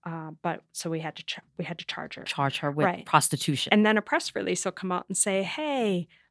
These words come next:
Speaker 1: look at us. We're, we're doing something about sex trafficking, and we've made fifty arrests." Who did you arrest? Did you arrest any traffickers? No.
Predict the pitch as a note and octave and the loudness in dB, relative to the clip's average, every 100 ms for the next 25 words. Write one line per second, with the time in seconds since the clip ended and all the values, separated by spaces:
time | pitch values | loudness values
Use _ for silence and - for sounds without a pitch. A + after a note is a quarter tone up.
0 | _ - C4 B3+ C4+ A#3+ F3 - - G3 | _ 2 4 6 6 4 2 -2 -2 2
1 | A#3 A3+ A3+ A3+ _ _ G3 G#3+ A3 G#3+ | 6 6 4 2 _ _ 0 2 4 2
2 | F#3+ A#3+ A#3 G#3 G3 G3 F#3+ F#3+ - B3 | 6 6 6 0 0 2 2 0 -2 -2
3 | - F#3 G3 - F#3+ F#3+ F3+ F#3 A#3+ A#3 | 2 2 2 -4 0 2 2 4 2 2
4 | G#3 G3 G3 F#3+ _ _ _ _ _ _ | 2 4 2 0 _ _ _ _ _ _
5 | _ - C4 C4+ C4 C4 C4+ - - - | _ 0 0 2 0 0 -2 -8 -10 -8
6 | - _ _ _ _ _ - D4+ D#4+ D4+ | -8 _ _ _ _ _ -6 -4 -2 -2
7 | D4+ C#4+ C#4+ C4 E3 - G#3 G#3 F#3+ F3 | 0 2 0 -4 -6 0 2 4 2 0
8 | - G#3+ G3+ - - - A3+ C4+ D4 - | -2 0 0 -2 -8 -6 -6 -2 -4 -6
9 | - - E3 - | -12 -6 -4 -6